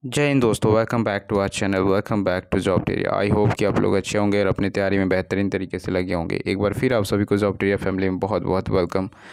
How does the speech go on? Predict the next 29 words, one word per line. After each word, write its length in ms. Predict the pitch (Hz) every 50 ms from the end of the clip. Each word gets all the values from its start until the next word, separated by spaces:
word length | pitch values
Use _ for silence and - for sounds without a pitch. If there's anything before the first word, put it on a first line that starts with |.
| - - - - _ -
बहुत 340 | 107 113 107 113 107 101 107
बहुत 280 | 104 104 104 98 -
अभिनंदन 540 | - - 110 107 110 104 101 95 92 92 90
करते 340 | 87 - 85 82 - - 90
हैं। 200 | 104 - - _ _ _ _ _ _ _ _ - - - _ _ -
जी 120 | 117 127
हाँ 140 | 139 147 147
दोस्तों, 540 | 135 123 123 - - 135 143 151 - - 123
एक 140 | 120 - -
टॉपिक 340 | 117 107 101 - 135 131 -
है 360 | 127 113 117 131 117 87 107
International 640 | 110 101 - 120 117 120 117 110 - - 123 127 -
Organization 680 | - 104 107 107 107 107 107 104 110 110 107 - 117 113
and 140 | 113 107 101
Their 240 | 101 101 101 104 107
Headquarters। 520 | 95 92 - - - - - - - - - - - _ - - - - _ -
इस 220 | 156 165 - -
टॉपिक 360 | 139 123 117 - - 156 143
से 160 | - - 139
जो 140 | 123 120 113
है 340 | 113 113 117 135 160 170 - - - - - - - - - - _ _ _ _ _ _ _ _ -
क्वेश्चंस 520 | - - - 143 147 143 - - 165 151
पूछे 360 | - - 127 123 - - 143 131
गए 160 | 131 127 127
हैं 220 | 127 131 127 143
आपके 320 | - - - - - - 131
पेपर 360 | - - 110 107 - 113 101
थर्ड 320 | - - 104 92 95 -
में। 160 | - - -